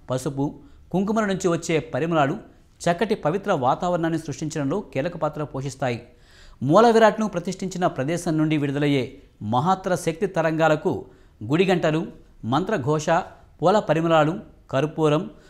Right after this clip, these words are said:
అగరొత్తులు, గంధం, పసుపు, కుంకుమల నుండి వచ్చే అపూర్వమైన సుగంధం, తీర్థప్రసాదాల్లో ఉండే ఔషధ గుణాలు అన్నీ కలిసి ఎనలేని మేలు జరుగుతుంది. గుడిలో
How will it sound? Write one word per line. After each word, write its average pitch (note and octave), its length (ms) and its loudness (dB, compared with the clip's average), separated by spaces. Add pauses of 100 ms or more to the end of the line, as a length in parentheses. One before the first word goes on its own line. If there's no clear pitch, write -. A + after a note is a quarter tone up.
(220)
అగరొత్తులు, E3+ 580 2 (460)
గంధం, D3+ 340 4 (400)
పసుపు, D3+ 360 -4 (520)
కుంకుమల A3 340 0
నుండి G3 240 2
వచ్చే F3 300 0 (200)
అపూర్వమైన F3+ 560 0
సుగంధం, D3+ 520 0 (480)
తీర్థప్రసాదాల్లో F3+ 800 2
ఉండే D3+ 300 2 (380)
ఔషధ D#3+ 300 -2
గుణాలు D3+ 480 0
అన్నీ C#3+ 280 -2
కలిసి D3+ 380 -2 (640)
ఎనలేని G#3+ 320 4
మేలు E3 260 4 (100)
జరుగుతుంది. C3+ 440 -2 (800)
గుడిలో A3+ 340 8